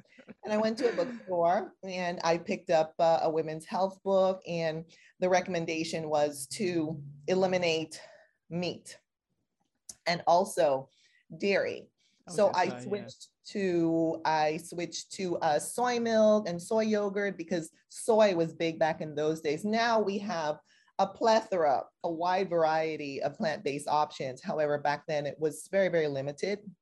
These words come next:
Speaker 1: at least where I was shopping. And, um, so, yeah, I gave up, uh, most of the dairy. I did, um, consume, uh, small amounts of cheese, um, but I'd given up, you know, milk and, and yogurt and, like, the butter and all that.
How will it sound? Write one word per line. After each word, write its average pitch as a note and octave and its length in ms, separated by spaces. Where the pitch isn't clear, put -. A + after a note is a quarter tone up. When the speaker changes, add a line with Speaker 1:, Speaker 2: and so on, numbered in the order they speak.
Speaker 1:
at D3+ 80
least F3 200
where C#3 120
I D#3+ 120
was D3+ 160
shopping. C#3+ 520
And, F#3+ 480
um, F#3+ 500
so, G#3+ 360
yeah, G#3 460
I F#3 220
gave F#3 360
up, F#3 340
uh, D#3+ 400
most F3 480
of G3+ 220
the F3 100
dairy. D#3+ 460
I F3 100
did, G#3 340
um, E3+ 280
consume, F3 420
uh, D#3 200
small F#3 320
amounts E3 240
of D#3+ 120
cheese, E3 560
um, E3+ 280
but E3 120
I'd D#3+ 180
given E3+ 200
up, D#3+ 160
you E3+ 140
know, D3 140
milk G3 680
and, D#3 180
and D3+ 240
yogurt F3+ 580
and, C#3+ 280
like, D3 180
the C#3+ 80
butter D#3+ 380
and D3+ 100
all D3 180
that. D3 280